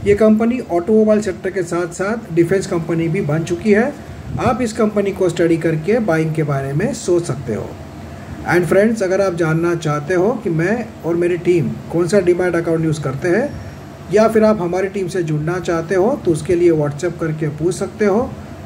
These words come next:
नाइन फ़ाइव फ़ोर फ़ाइव एट फ़ाइव डबल ज़ीरो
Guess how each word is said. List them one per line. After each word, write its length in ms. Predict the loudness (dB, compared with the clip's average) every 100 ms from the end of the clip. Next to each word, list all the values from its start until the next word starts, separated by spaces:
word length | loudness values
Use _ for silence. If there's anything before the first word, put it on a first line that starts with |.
| -4
नाइन 340 | 2 4 4 2
फ़ाइव 340 | 2 2 0
फ़ोर 300 | 2 4 2
फ़ाइव 420 | 0 0 2 0 -2
एट 200 | -4 -2
फ़ाइव 380 | -4 -2 -4 -8 -16 -18 -18 -4
डबल 280 | 2 4 4
ज़ीरो 380 | 4 2 0